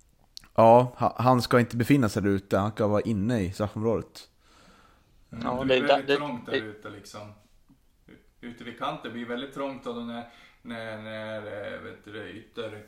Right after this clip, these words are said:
Speaker 2: ytterbacken och, eh, eh, vet du, mittfältaren och liksom forwarden, som Isak i det här fallet, och liksom befinner sig i samma yta egentligen.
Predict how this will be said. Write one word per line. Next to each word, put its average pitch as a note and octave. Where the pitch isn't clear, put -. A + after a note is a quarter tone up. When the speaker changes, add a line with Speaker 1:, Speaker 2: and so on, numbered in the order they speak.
Speaker 2:
ytterbacken B2
och, B2+
eh, G2+
eh, F#2+
vet E2+
du, A2
mittfältaren G#2+
och A#2+
liksom A#2+
forwarden, A2
som G2+
Isak A#2
i A2
det G#2+
här G#2+
fallet, G2+
och F#2+
liksom G2
befinner G#2
sig G2+
i G2+
samma G#2
yta G#2+
egentligen. F2